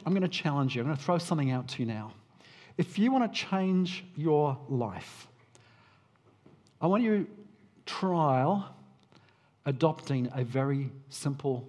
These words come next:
practice, and it's this. When does the Jewish, um, day start? Sunset.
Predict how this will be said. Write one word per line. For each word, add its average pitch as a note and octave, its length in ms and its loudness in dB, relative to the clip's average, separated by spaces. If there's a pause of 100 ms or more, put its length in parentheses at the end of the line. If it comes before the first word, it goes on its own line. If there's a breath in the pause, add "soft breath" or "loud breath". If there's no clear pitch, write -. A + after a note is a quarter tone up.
practice, - 640 -10 (140)
and C3+ 100 0
it's C3 200 -8
this. - 420 -6 (1400 loud breath)
When C#4 220 8
does C4+ 280 0
the G#3 140 4
Jewish, G3 680 2 (140)
um, D3+ 540 0
day D3+ 460 4
start? - 540 -8
Sunset. - 3000 -20